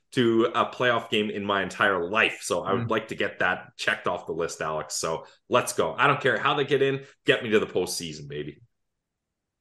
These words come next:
Speaker 2: No, I was there in, in, uh, twenty seventeen for a couple games. So I was, I was at the
Speaker 1: Nice.
Speaker 2: Dion Phaneuf game winner. So
Speaker 1: That's
Speaker 2: that was,
Speaker 1: awesome.
Speaker 2: that was pretty, that was pretty fun. Um, qu-, for you two,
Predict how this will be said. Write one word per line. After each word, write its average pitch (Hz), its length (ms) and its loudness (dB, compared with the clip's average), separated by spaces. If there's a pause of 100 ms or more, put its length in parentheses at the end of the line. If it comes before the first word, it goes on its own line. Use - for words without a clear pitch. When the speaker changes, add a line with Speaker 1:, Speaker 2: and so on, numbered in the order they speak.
(680)
Speaker 2:
No, 131 160 8
I 117 140 8
was 131 160 4
there 127 180 6
in, 117 240 0
in, 113 240 2
uh, 107 140 4
twenty 107 240 2
seventeen 101 580 0
for 98 140 -2
a 95 40 -2
couple 101 260 -4
games. 95 340 -6
So 95 160 -2
I - 20 -2
was, 98 240 -4
I 123 120 4
was 139 120 8
at 135 140 6
the 127 260 6
Speaker 1:
Nice. 113 120 0
Speaker 2:
Dion 123 300 4
Phaneuf 113 320 0 (220)
game 98 220 0
winner. 90 360 -2 (400)
So 87 60 0
Speaker 1:
That's 101 60 2
Speaker 2:
that 104 100 8
was, 107 140 4
Speaker 1:
awesome. - 200 -2
Speaker 2:
that 104 60 6
was 104 120 0
pretty, 98 340 0
that 101 100 -2
was 101 140 -2
pretty 107 220 0
fun. 95 420 0 (320)
Um, 110 460 6 (440)
qu-, 135 580 0
for 131 220 0
you 123 320 2
two, 113 460 0